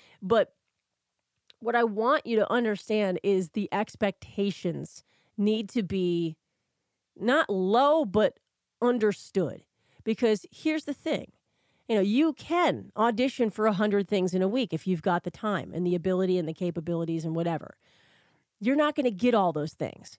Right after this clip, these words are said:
You know, you're not going on a hundred job interviews in a week, but you can audition for a hundred things here. You're not gonna get every single one of them. In fact, you may not get any of them. You may get one or two.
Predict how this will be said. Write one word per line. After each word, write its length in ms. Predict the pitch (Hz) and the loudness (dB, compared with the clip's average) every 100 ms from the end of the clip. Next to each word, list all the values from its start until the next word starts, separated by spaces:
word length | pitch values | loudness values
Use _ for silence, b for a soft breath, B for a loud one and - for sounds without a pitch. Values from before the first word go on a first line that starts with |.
| - | -4
You 80 | 202 | 0
know, 120 | 202 | 2
you're 200 | 214 277 | 2 2
not 240 | 339 330 - | 2 2 0
going 320 | 226 226 208 | 2 4 4
on 100 | 185 | 2
a 60 | 170 | 2
hundred 460 | 220 202 202 156 _ - | 0 2 0 -2 _ -6
job 260 | 165 208 185 | 2 2 4
interviews 580 | 208 226 170 139 - - | 2 2 0 -6 -8 -2
in 80 | 196 | 0
a 80 | |
week, 300 | 151 147 147 - | 0 -4 -4 -2
but 140 | 196 | 0
you 120 | 226 | 2
can 160 | 202 214 | 2 2
audition 500 | 196 208 233 240 208 | 2 2 0 0 -2
for 140 | 185 | 0
a 60 | 180 | 0
hundred 360 | 170 180 170 - | 0 -2 -2 -2
things 280 | 170 151 | -4 -4
here. 200 | - - - _ b b b b | -10 -16 -18 _ b b b b
You're 120 | 214 | 2
not 260 | 226 277 320 | 4 4 2
gonna 180 | 302 247 | 0 0
get 240 | 190 254 | 2 2
every 260 | - 208 214 | 4 2 0
single 300 | - 214 196 | 2 2 4
one 180 | 196 208 | 4 4
of 80 | |
them. 240 | 202 220 220 | 4 4 2
In 80 | 185 | 2
fact, 340 | 220 208 - | 0 0 0
you 100 | 214 | 0
may 640 | 202 202 214 214 208 208 208 | 2 2 4 4 2 2 2
not 300 | 208 214 202 | 2 2 0
get 140 | 214 | 2
any 280 | 220 240 269 | 2 2 2
of 100 | 240 | 4
them. 200 | 269 277 | 2 2
You 120 | 269 | 2
may 200 | 240 240 | 2 2
get 180 | 226 214 | 2 0
one 320 | 190 208 226 | 0 0 0
or 100 | 226 | 0
two. 480 | - 277 285 139 | -2 -4 -2 -4